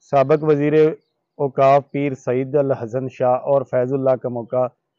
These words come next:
ने भी पीटीआई से अलहदगी का ऐलान कर दिया है। नौ मई के वाक़यात के बाद से अब तक तहरीक इंसाफ के एक दर्जन से ज़्यादा कारकुनान और रहनुमा जमात की पॉलिसी से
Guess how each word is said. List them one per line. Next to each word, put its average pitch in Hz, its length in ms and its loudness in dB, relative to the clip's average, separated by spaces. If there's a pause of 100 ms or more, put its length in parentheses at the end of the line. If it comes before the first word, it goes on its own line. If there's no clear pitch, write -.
(220)
ने 139 180 -2
भी 160 140 0
पीटीआई 147 480 0
से 143 140 0
अलहदगी 131 380 -2
का 135 260 0
ऐलान 113 320 -6
कर 101 200 -10
दिया 98 240 -14
है। 90 80 -20 (600)
नौ 160 280 2
मई 185 200 2
के 175 140 2
वाक़यात 147 460 4
के 156 160 0
बाद 139 280 4
से 143 280 -2
अब 147 180 -4
तक 127 100 0 (160)
तहरीक 143 320 -2
इंसाफ 131 560 0 (720)
के 180 140 2
एक 190 140 -2
दर्जन 156 380 0
से 170 160 0
ज़्यादा 139 360 2
कारकुनान 151 540 2
और 151 140 4
रहनुमा 147 440 0
जमात 135 400 0
की 160 140 -4
पॉलिसी 139 460 -2
से 143 120 0